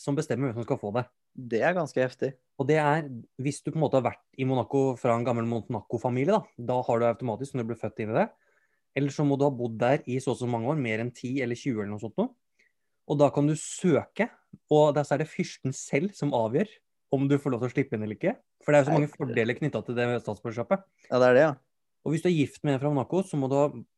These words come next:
Speaker 1: vært gift i ti år før du får statsborgerskap. Og nå har de vurdert å utvide det til tjue år.
Speaker 2: Herre.
Speaker 1: Så det betyr at det er, det er en elite. Og det er fordi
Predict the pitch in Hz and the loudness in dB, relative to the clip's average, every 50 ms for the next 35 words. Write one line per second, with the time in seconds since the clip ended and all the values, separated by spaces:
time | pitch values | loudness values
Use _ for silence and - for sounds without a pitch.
0 | - 123 147 147 143 123 120 - - - - - - 131 127 139 160 156 - - | -2 -2 -2 0 0 -4 -6 -6 -10 -12 -10 -6 -4 0 2 2 2 2 0 -2
1 | 123 113 120 123 - - 120 113 110 110 107 _ _ _ _ _ - - 120 107 | -2 -2 -2 -4 -4 -2 0 0 0 0 -2 _ _ _ _ _ -8 -6 -6 -4
2 | - 120 113 107 - 180 208 - _ _ _ - 139 139 139 135 139 143 147 151 | -4 -6 -6 -2 0 -2 -2 -2 _ _ _ -2 0 0 2 2 2 2 0 -2
3 | 143 - 117 117 120 139 147 127 127 117 - - - 123 113 107 - 127 123 120 | -6 -8 -12 -6 -2 -2 0 2 0 0 -2 -4 -6 -6 -6 -6 -6 -4 -4 -4
4 | 104 - 127 - - - - - 156 123 113 110 117 123 147 190 - _ _ _ | -4 -6 -8 -12 -12 -14 -8 -6 -6 -6 -6 -6 -4 -2 -2 -2 -4 _ _ _
5 | _ _ _ _ _ _ _ _ _ - - - 113 123 123 117 117 - _ _ | _ _ _ _ _ _ _ _ _ -12 -4 0 2 2 2 2 0 -8 _ _
6 | - - 104 131 _ _ _ _ - 170 165 165 170 170 185 180 - 147 135 143 | -12 -10 -10 -10 _ _ _ _ -4 -2 0 0 0 0 -2 -2 0 2 2 2
7 | 147 - - 151 131 123 123 143 156 - _ _ _ - 120 131 - 117 117 117 | 0 -2 -4 -4 -2 0 0 0 -2 -4 _ _ _ -2 -2 -2 0 0 -2 -2
8 | 123 139 - _ _ _ - 160 185 180 - 208 202 214 226 226 254 180 151 135 | -4 -6 -8 _ _ _ 0 0 0 0 -2 -4 -4 -4 -4 -6 -6 -8 -8 -6
9 | 120 123 - _ _ _ - - 190 - - _ - 151 143 170 160 - 190 190 | -8 -10 -12 _ _ _ -4 -4 -4 -4 -4 _ -2 0 0 0 2 2 2 2